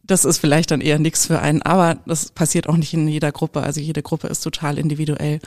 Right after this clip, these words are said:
und man kann auch durchaus von altersgemischten Gruppen sehr gut profitieren.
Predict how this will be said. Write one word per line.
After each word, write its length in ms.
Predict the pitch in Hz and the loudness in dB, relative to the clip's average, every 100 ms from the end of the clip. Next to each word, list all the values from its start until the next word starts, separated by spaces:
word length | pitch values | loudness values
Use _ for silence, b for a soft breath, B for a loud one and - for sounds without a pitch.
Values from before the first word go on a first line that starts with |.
| B B _ | B B _
und 120 | 160 | 0
man 100 | 147 | 0
kann 240 | - 156 | 0 0
auch 160 | - 151 | 0 -2
durchaus 400 | 151 151 - 143 | -2 -4 -4 -4
von 220 | - 147 | -2 -2
altersgemischten 640 | - 151 151 - 147 - 156 | -2 -2 -4 -2 -4 -4 -6
Gruppen 260 | 160 156 | -6 -10
sehr 160 | 160 165 | -8 -10
gut 160 | 160 | -10
profitieren. 680 | - 156 147 - 165 151 156 | -12 -12 -10 -8 -6 -6 -6